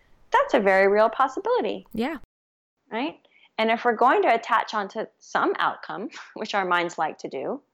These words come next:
Speaker 1: I mean, the true place of surrender is we have no idea what's gonna happen in the next sixty years, right? We
Speaker 2: Yeah.
Speaker 1: can't possibly know.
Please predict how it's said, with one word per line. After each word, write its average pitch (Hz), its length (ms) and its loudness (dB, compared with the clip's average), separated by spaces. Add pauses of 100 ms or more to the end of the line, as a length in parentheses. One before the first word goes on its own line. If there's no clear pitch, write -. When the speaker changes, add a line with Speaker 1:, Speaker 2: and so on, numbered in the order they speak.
(420)
Speaker 1:
I 190 100 -4
mean, 190 180 2
the 185 80 0
true 285 580 4
place 180 240 4
of 170 100 -6
surrender 160 460 -2
is 165 100 -2
we 180 180 2
have 156 180 -2
no 156 300 2
idea 151 560 0
what's 156 160 -4
gonna 151 180 -4
happen 147 280 -4
in 147 120 -2
the 143 40 -2
next 139 280 -4
sixty - 300 -8
years, - 380 -8 (100)
right? 143 260 -2 (260)
We 190 80 -4
Speaker 2:
Yeah. 190 140 4
Speaker 1:
can't 196 280 -2
possibly 175 440 0
know. 151 180 -6